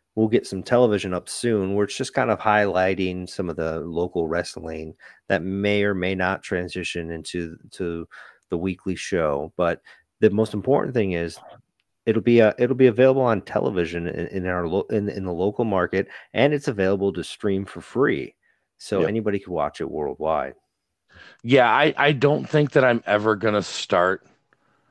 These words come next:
Speaker 2: charging people to watch our shows. Um, I, maybe the bigger ones of the year, like the, the top four or something. But to be honest with you, I want, I want anybody who's a fan of, of our product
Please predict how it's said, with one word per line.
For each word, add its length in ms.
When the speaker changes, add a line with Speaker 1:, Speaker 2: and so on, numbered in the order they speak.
Speaker 2:
charging 560
people 440
to 140
watch 500
our 360
shows. 640
Um, 560
I, 320
maybe 460
the 140
bigger 340
ones 280
of 100
the 100
year, 220
like 180
the, 180
the 100
top 320
four 320
or 60
something. 560
But 280
to 100
be 140
honest 280
with 160
you, 140
I 60
want, 340
I 120
want 340
anybody 480
who's 180
a 80
fan 300
of, 260
of 180
our 280
product 560